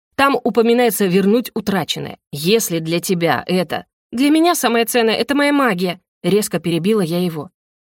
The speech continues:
Удивительно, но стоило мне разозлиться, как жаркая истома отступила, возвращая рассудок мне под контроль. «В таком случае тебе не о чем волноваться», —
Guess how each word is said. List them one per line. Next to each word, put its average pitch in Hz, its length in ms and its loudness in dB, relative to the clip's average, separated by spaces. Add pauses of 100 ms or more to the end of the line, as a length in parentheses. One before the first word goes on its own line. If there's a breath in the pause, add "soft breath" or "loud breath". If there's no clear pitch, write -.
(120)
Удивительно, 285 560 2
но 294 100 0
стоило 240 300 2
мне 202 180 2
разозлиться, 202 640 -2
как 202 180 -2
жаркая 214 360 0
истома 254 500 -2
отступила, 185 720 -4
возвращая 165 560 0
рассудок 180 460 -4
мне 180 180 0
под - 180 -6
контроль. 175 420 -4 (600)
«В - 100 -14
таком 156 320 2
случае 156 480 0
тебе 165 340 2
не 175 160 2
о 139 80 0
чем 226 200 0
волноваться», — 196 680 -2